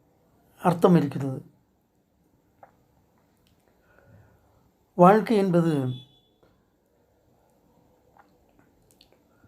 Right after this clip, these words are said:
எல்லா பாடங்களையும் உள்ளடக்கிய ஒரு திறந்த புத்தகம். மூடப்படவே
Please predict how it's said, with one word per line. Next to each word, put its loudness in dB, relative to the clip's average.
எல்லா 4
பாடங்களையும் 4
உள்ளடக்கிய 0
ஒரு 4
திறந்த 4
புத்தகம். -6
மூடப்படவே 6